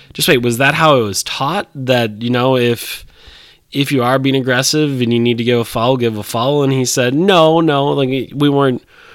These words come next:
we weren't told to give a foul, but, you know, that's what happens when you are aggressive and you do kinda commit yourself to certain actions." And it, it was, I, I don't know. Like, I,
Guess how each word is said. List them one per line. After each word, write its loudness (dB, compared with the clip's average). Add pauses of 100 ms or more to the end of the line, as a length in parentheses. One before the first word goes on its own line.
(140)
we 4
weren't 2
told 0
to 0
give -2
a -6
foul, -4
but, -4
you -4
know, -2
that's -6
what -4
happens -4
when -2
you -2
are -4
aggressive -6
and -4 (360)
you -2
do 0
kinda -4
commit -6
yourself -4
to -2 (400)
certain 0
actions." -2
And -2 (300)
it, 0
it -4
was, -2 (760)
I, -4
I -2
don't 4
know. 2
Like, 0
I, -2